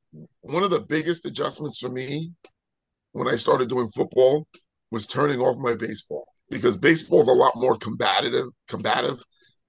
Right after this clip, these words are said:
than the way we talk to each other. And football is just like,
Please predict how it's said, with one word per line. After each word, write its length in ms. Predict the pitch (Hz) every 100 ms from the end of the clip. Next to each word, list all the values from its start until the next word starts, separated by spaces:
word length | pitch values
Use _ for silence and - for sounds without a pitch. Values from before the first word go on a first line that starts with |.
| -
than 120 | 127
the 80 | 117
way 180 | 117 127
we 140 | 127
talk 280 | 110 113 -
to 120 | 135
each 140 | 135 139
other. 220 | 135 147 147 _ _
And 140 | 131 113
football 500 | 156 156 135 135 131
is 260 | 123 101
just 340 | - 127 - -
like, 220 | 123 113